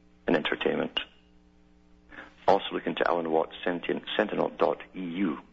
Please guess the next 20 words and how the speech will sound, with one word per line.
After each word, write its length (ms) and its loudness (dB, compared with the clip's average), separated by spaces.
for 100 4
transcripts 680 0
which 120 0
you 60 -2
can 140 0
download 520 2
in 140 4
the 60 0
various 480 2
languages 500 0
of 140 2
Europe. 320 2
Now, 140 6
most 260 2
people 340 2
live 240 4
in 300 2
six 160 0
o'clock 380 2
newsland, 640 0